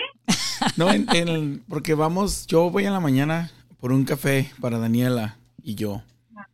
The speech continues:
a Poulsbo, quince minutos y luego de regreso. Y me dice, una de las supervisoras me dice, "No, llegan familias completas, nadie quiere, mucha gente no quiere escuchar. Familias con los niños sin cubrebocas, caminando,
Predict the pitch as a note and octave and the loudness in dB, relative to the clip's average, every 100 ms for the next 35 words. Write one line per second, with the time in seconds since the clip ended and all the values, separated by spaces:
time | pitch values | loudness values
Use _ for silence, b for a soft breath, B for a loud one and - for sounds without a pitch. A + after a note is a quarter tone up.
0 | _ - G#2 G#2+ G#2 G2+ G2 - - - | _ -18 -6 -4 -4 -4 -10 -14 -18 -6
1 | A#2 B2 A#2 A2 G#2+ A#2 A2+ G#2+ G#2 G2 | -4 -2 -2 -2 -2 -4 -4 -4 -4 -4
2 | G2+ A#2+ B2+ G#2 - b b b b b | -4 -4 -4 -8 -14 b b b b b
3 | b G#2+ G#2+ A2 A2 - A#2+ A#2 A2 G#2 | b -4 -2 -2 -2 -2 0 0 0 -2
4 | A2 A2 A2 A2 F#2+ - - - G2 G#2 | -2 -4 -4 -6 -6 -6 -6 -8 -8 -6
5 | G2+ G2 G#2+ G#2 G#2 G2 G2+ G2 G2+ D3+ | -6 -6 -6 -6 -8 -10 -8 -8 -6 -6
6 | F#3 _ _ _ A#2 C#3+ D3+ C#3+ B2 B2+ | -8 _ _ _ -8 -6 -6 -4 -2 0
7 | C3 D3+ B2+ C3+ A2 C3 - A#2+ A#2+ B2+ | 0 -2 -4 -6 -6 -8 -8 -8 -6 -6
8 | C3 C3+ C3+ C3+ D3+ D#3 D3+ C#3+ B2+ C#3 | -6 -8 -6 -6 -4 -4 -4 -6 -6 -8
9 | - A2 C3 - _ b b b _ A2 | -8 -8 -8 -8 _ b b b _ -6
10 | B2 B2 C3+ C3+ B2 A#2 A#2+ B2 C3+ B2+ | -2 0 -2 -4 -4 -2 -2 0 -2 -2
11 | A#2 G#2+ A2+ A2 F#2+ G2+ A#2 B2+ B2 - | -4 -6 -6 -6 -4 -6 -4 -4 -4 -4
12 | G#2 G2 G2+ A2+ A2 G#2+ | -6 -4 -4 -4 -4 -8